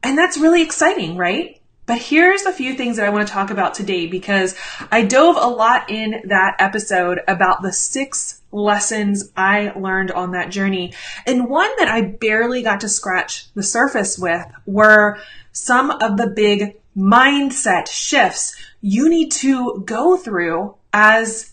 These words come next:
a six-figure C E O. And these are mindset shifts that a lot of us don't know we have to go through until we're literally there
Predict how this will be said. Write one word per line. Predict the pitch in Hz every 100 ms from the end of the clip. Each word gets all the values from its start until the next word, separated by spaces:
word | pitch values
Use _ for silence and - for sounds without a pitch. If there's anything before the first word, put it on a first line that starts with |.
| _ -
a | 214
six-figure | 202 - 208 202 - - - - 208 196 190 185 -
C | - - 170 185
E | 175
O. | 165 - - - - - - -
And | 277
these | 359
are | 480 381
mindset | 285 320 311 269 -
shifts | 233 214 - - - -
that | 240 -
a | 226
lot | 214 190 277
of | 359
us | 294 247 233 - -
don't | 180 175 220 226 226
know | 208 214 214 240 240
we | 214
have | 196 165 202 -
to | 190
go | 180 190
through | 196 269 294 -
until | 208 196 - 240 233
we're | 214 208
literally | 202 226 254 302 311
there | 208 180 175 180